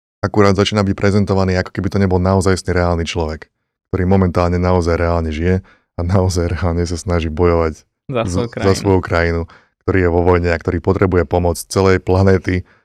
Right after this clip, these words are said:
Speaker 1: práve teraz a dnes. Je, že v momente, keď sa dostaneme do situácie, kedy ho budeme brať iba ako nejakú mytologickú bytosť z príbehu,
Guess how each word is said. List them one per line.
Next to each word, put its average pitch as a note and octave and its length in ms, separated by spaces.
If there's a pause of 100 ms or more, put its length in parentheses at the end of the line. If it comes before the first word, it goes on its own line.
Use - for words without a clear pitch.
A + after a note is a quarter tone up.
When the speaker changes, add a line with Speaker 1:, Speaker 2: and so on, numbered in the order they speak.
(100)
Speaker 1:
práve G2 340
teraz F2+ 300
a F2 60
dnes. D#2+ 420 (420)
Je, F#2 140
že F2+ 80
v F#2+ 80
momente, A2 260
keď G#2 220
sa G#2 60
dostaneme G2 340
do F2+ 100
situácie, F#2+ 480
kedy F#2 220
ho F2 80
budeme F#2 240
brať F2 220
iba F2 160
ako F2+ 160
nejakú F2+ 260
mytologickú F#2 540
bytosť F2+ 280
z - 80
príbehu, F#2+ 420